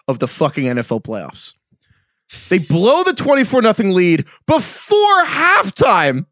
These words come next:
and go into halftime down four <laughs> points. They lose the game that they were up twenty-four nothing. They lose by twenty points. The Chiefs go on to win the Super Bowl. Then the Texans trade DeAndre Hopkins for a second rounder.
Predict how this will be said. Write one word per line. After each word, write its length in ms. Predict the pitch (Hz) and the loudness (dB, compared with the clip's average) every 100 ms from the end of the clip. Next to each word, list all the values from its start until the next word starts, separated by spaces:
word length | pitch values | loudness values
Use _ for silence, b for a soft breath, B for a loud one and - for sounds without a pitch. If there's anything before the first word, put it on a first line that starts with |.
| _ _ B B | _ _ B B
and 140 | 247 240 | 0 4
go 200 | 294 349 | 4 4
into 120 | 330 | 2
halftime 440 | 277 262 269 240 | 2 2 2 2
down 180 | 220 196 | 4 2
four 200 | 175 202 | 2 0
<laughs> 20 | |
points. 540 | 165 220 156 - - - _ B 453 - | 2 0 0 -4 -10 -16 _ B -8 0
They 140 | 254 | 0
lose 680 | 277 302 403 523 523 311 226 | 2 2 4 4 4 0 -2
the 100 | 302 | -4
game 360 | 240 320 254 220 | 0 2 2 2
that 120 | 220 | 2
they 80 | 233 | 2
were 80 | |
up 100 | 226 | 2
twenty-four 380 | - 254 247 247 | 0 -2 0 0
nothing. 340 | 214 185 147 117 | 2 2 -2 -2
They 100 | 208 | -2
lose 240 | 247 339 302 | 2 0 0
by 160 | 254 | -2
twenty 480 | 208 - - 220 208 | -2 -6 -2 2 2
points. 480 | 180 117 - - - _ _ _ _ _ _ | 0 -6 -8 -16 -20 _ _ _ _ _ _
The 80 | - | -8
Chiefs 420 | 196 - 302 480 | -6 -4 -2 -2
go 200 | - 269 | 0 2
on 100 | 240 | 4
to 60 | 208 | 4
win 140 | 185 | 2
the 60 | 156 | 0
Super 240 | - 123 | -2 -6
Bowl. 240 | 113 90 - _ _ _ B B B B B - | -8 -12 -14 _ _ _ B B B B B -4
Then 120 | 285 | 0
the 120 | 466 480 | 0 0
Texans 640 | 262 220 151 123 - - _ _ _ _ | -2 -2 -6 -8 -10 -18 _ _ _ _
trade 420 | - - 240 311 320 | -10 0 2 2 0
DeAndre 380 | 294 277 254 | 2 2 0
Hopkins 380 | 220 185 - 160 | 0 0 -2 -6
for 100 | - | -4
a 40 | 151 | -4
second 340 | - 156 160 | -2 -2 -4
rounder. 360 | 127 104 85 | -6 -8 -14